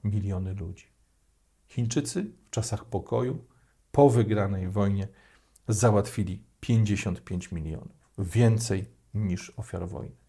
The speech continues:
Jak dodamy do tego sześć milionów ofiar wojny domowej, okazuje się, że ta łączna kwota to sześćdziesiąt, ta łączna liczba w tym momencie trupów to sześćdziesiąt dwa miliony trzysta pięćdziesiąt tysięcy ludzi. I tu moje pytanie. Czy kiedykolwiek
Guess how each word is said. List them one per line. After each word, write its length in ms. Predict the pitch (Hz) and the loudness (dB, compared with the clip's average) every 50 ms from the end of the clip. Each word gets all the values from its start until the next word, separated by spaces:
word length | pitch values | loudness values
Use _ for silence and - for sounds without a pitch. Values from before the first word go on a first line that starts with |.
| _ _ _ _ | _ _ _ _
Jak 120 | - 120 113 | 0 2 4
dodamy 320 | 127 127 131 131 123 117 | 4 4 4 4 4 4
do 100 | 110 107 | 2 0
tego 280 | 110 - 101 98 107 104 - - - - _ _ _ _ | 0 -2 -4 -6 -8 -10 -12 -16 -20 -20 _ _ _ _
sześć 360 | - - 123 117 113 - - | -6 -2 0 0 0 0 -2
milionów 460 | 110 101 101 98 95 95 92 90 - - | -2 0 0 0 -2 -2 -4 -6 -6 -6
ofiar 280 | 107 - - 98 98 98 | -6 -4 -4 -4 -4 -2
wojny 300 | 107 104 101 98 98 92 | 0 0 0 0 -2 -2
domowej, 460 | 95 104 101 107 113 110 113 107 92 | -2 0 0 2 2 0 0 0 -2
okazuje 400 | 87 - - 90 101 101 90 87 | -2 -2 -2 -2 -2 -2 -2 -2
się, 100 | 104 90 | -2 -4
że 100 | 90 92 | -4 -4
ta 120 | - 85 | -4 -4
łączna 360 | 90 90 82 - - - - | -4 -4 -4 -6 -8 -10 -14
kwota 340 | - - - - - - - | -14 -12 -12 -12 -10 -10 -12
to 140 | - - 104 | -12 -12 -14
sześćdziesiąt, 680 | - - 104 104 107 104 107 110 107 - 95 90 - - | -10 -6 -4 -4 -2 -2 -2 -4 -4 -4 -6 -8 -10 -10
ta 120 | - - | -10 -8
łączna 360 | 87 104 95 92 92 - 87 90 | -4 -4 -4 -4 -6 -4 -4 -2
liczba 340 | 110 139 143 123 101 82 | -2 -2 -2 -2 -2 -4
w 60 | - - | -4 -4
tym 120 | - 92 | -6 -6
momencie 360 | 90 87 92 90 92 - 104 | -6 -4 -4 -6 -6 -8 -10
trupów 380 | - - 101 - - - - - _ _ _ _ - - _ _ - | -8 -6 -8 -8 -8 -10 -16 -18 _ _ _ _ -20 -20 _ _ -4
to 120 | 117 107 | -4 -4
sześćdziesiąt 640 | - - 117 107 104 101 104 98 - - 95 92 90 | -2 -2 0 0 0 0 -2 -2 -4 -4 -6 -6 -6
dwa 180 | 101 104 90 95 | -6 -4 -4 -4
miliony 400 | 92 85 90 95 90 90 85 90 | -2 -2 -4 -4 -2 -4 -4 -6
trzysta 340 | - - - 101 - - - | -8 -10 -12 -12 -10 -12 -12
pięćdziesiąt 500 | - - 92 101 95 - - - 113 - | -10 -10 -10 -10 -10 -12 -14 -14 -16 -14
tysięcy 420 | - - - 120 - - - - | -14 -14 -12 -12 -12 -12 -12 -12
ludzi. 340 | - - - _ _ _ _ _ _ _ _ _ _ _ _ _ _ _ _ _ _ _ _ - | -14 -14 -16 _ _ _ _ _ _ _ _ _ _ _ _ _ _ _ _ _ _ _ _ 0
I 100 | 180 170 | 2 4
tu 120 | 294 262 | 6 6
moje 200 | 233 208 190 165 | 6 6 6 4
pytanie. 520 | - 135 - - - 82 87 87 85 - - _ _ _ _ _ _ _ _ _ _ _ _ _ _ - | 2 0 -2 -2 -4 -6 -8 -8 -12 -16 -18 _ _ _ _ _ _ _ _ _ _ _ _ _ _ -10
Czy 100 | - 113 | -10 -6
kiedykolwiek 680 | - 135 139 160 160 - - 240 277 262 - - - - | -2 -2 0 0 0 0 0 0 0 0 -4 -6 -10 -14